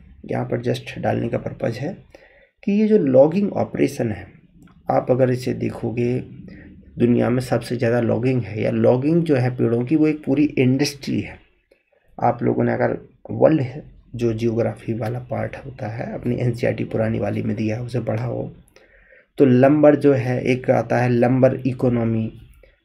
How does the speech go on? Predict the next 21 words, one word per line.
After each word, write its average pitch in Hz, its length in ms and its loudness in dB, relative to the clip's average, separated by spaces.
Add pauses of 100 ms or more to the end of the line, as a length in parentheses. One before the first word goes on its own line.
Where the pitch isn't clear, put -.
(120)
ये 120 60 4
लंबर 123 400 6
जैक 123 340 0
कौन 120 280 -2
है, 127 220 -6
तो 143 80 -6 (180)
कनाडा 160 400 -2
में 190 200 -4
क्या 143 140 -2
है 139 160 -2
कि 165 140 -2
एक 160 160 -4
बिजनेस 120 400 -2
चलता 107 280 -6
है 107 80 -6
पूरा 113 260 -10
पूरा। 107 380 -12 (720)
जो 147 100 4
फार्मर 143 540 2
हैं 139 160 -4
वो, 131 460 -6